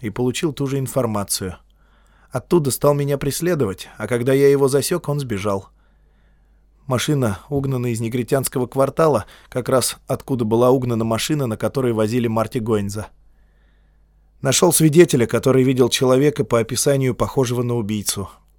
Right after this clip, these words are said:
Он крутился возле агентства сводника. Это значит, что та четверка теперь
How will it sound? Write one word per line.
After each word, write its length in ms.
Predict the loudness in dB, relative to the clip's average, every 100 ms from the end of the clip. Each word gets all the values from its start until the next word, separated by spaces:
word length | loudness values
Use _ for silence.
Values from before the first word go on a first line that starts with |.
| _ _ _ _ -6
Он 120 | -4
крутился 500 | -2 -4 -2 -4 -2
возле 300 | 0 0 0
агентства 440 | 0 -2 -4 -6
сводника. 680 | -6 -4 -4 -4 -8 -10 -14 -14 _ _ _ _ _ _ _
Это 160 | -4 0
значит, 560 | 0 0 -2 -8 -12 -20 -20
что 220 | -12 -6
та 140 | -2 -2
четверка 640 | -2 -2 2 2 0 -10 -10 _ _
теперь 380 | -10 -2 -2